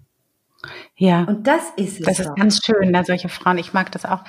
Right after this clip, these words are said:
Speaker 2: Ja.
Speaker 1: sehr, sehr gerne.
Speaker 2: Weil ich, ich kann jetzt das ja nicht ändern, dass die Haut einfach nachgibt oder dass die nicht mehr so straff ist, oder? Also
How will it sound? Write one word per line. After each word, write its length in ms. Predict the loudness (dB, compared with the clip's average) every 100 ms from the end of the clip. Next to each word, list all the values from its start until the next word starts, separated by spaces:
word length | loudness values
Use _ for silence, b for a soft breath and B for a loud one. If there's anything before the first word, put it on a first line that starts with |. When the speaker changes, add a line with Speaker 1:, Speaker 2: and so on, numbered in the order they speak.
| -8
Speaker 2:
Ja. 200 | -4 -2
Speaker 1:
sehr, 240 | 0 0
sehr 200 | 0 -4
gerne. 420 | -4 -6 -4 -6 -2
Speaker 2:
Weil 240 | 0 0
ich, 140 | -6
ich 100 | -8
kann 260 | -6 0 2
jetzt 240 | 4 4
das 140 | 4 0
ja 80 | 0
nicht 160 | 0
ändern, 240 | 0 2 2
dass 100 | 0
die 180 | -4
Haut 220 | -2 -2 -2
einfach 380 | -4 -4 -4
nachgibt 800 | -2 0 0 -2 -10 -8 -8 -6
oder 220 | -4 -2 -2
dass 200 | -4 -8
die 220 | -6 -6 B B B
nicht 280 | -4 -2
mehr 100 | -2
so 180 | -2 -4
straff 520 | -8 -4 0 -2 -4
ist, 180 | -10 -8
oder? 260 | -4 0 2
Also 200 | 2